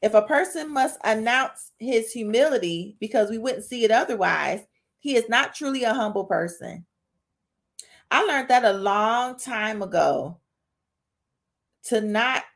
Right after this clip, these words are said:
announce that I'm a humble person. I would rather let my actions speak for me, you know, and take criticism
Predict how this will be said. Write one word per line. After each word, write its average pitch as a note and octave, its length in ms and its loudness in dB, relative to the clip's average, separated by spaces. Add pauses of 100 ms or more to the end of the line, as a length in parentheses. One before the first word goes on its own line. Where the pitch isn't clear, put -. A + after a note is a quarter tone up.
(100)
announce G#3+ 680 -2 (120)
that E3 480 2 (220)
I'm G3+ 180 0
a F#3 60 -2
humble F3+ 320 -4
person. - 520 -12 (1500)
I A#3+ 180 4
would D#4 200 -2
rather C4+ 320 -2
let A3 260 2
my G#3 240 -4
actions B3 880 -6 (640)
speak - 760 -10
for F3+ 120 -8
me, E3+ 340 -10 (1200)
you G3+ 140 -6
know, G3+ 520 -2 (220)
and G#3 580 -2 (220)
take C#4+ 300 2
criticism A3 1000 -2